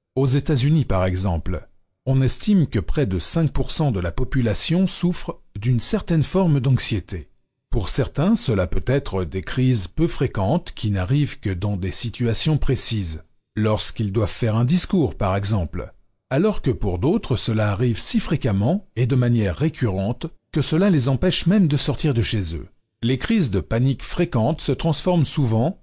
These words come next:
en ce que les médecins appellent un trouble d'anxiété.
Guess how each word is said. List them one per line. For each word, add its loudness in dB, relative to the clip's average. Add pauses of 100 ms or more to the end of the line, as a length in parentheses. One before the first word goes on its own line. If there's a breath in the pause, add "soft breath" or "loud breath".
(140)
en 0
ce -2
que 0
les 2
médecins 2
appellent 0 (280)
un 0
trouble 0 (120)
d'anxiété. 0